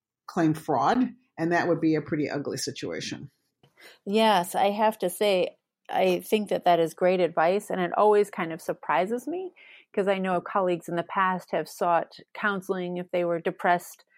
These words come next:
Speaker 2: for times in their lives, whether it was a divorce or some other family situation. And that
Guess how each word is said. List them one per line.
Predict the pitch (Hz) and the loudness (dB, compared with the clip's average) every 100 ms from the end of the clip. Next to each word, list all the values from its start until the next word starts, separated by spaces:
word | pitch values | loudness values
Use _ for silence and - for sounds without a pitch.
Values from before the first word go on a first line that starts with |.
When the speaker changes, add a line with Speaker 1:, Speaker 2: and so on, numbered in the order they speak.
| _ _ | _ _
Speaker 2:
for | - 208 185 | -2 0 0
times | - 208 185 | -2 -4 -2
in | 202 | -2
their | 180 | 0
lives, | 165 160 165 165 | 2 2 0 0
whether | 180 175 | 0 2
it | |
was | 180 185 | 0 0
a | |
divorce | 175 170 165 165 175 - | -2 0 0 0 0 -4
or | 170 | -8
some | - 170 | -2 -2
other | 165 165 160 | -2 -2 -2
family | 175 165 165 | -4 -6 -6
situation. | 165 180 - 160 156 160 175 151 160 _ _ | -6 -8 -6 -2 -2 -2 -6 -6 -8 _ _
And | 190 175 170 180 175 | -2 0 -2 -4 0
that | 196 185 185 - - | 4 4 2 -4 -18